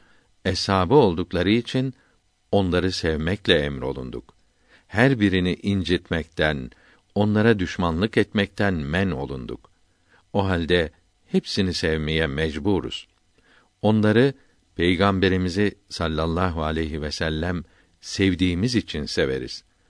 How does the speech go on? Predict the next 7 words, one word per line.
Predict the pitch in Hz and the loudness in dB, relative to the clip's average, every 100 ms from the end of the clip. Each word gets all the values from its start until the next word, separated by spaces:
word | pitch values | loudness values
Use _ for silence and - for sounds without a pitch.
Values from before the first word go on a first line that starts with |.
| _ - _ - | _ -20 _ -2
Onlara | 98 98 95 110 107 | 0 2 4 4 2
düşmanlıktan | 85 - 90 87 85 - 92 90 80 | -2 -2 0 0 -2 -2 -2 0 -2
ve | 78 | -2
eziyet | 85 87 98 107 | -2 2 2 2
etmekten | 92 - 85 - 85 76 | 0 0 -6 -4 -4 -4
kaçınırız. | - 82 - 82 92 65 - _ _ _ - _ - | -6 -8 -4 -2 -2 -4 -12 _ _ _ -20 _ -4
Çünkü | 110 107 - 101 90 | 2 2 2 2 2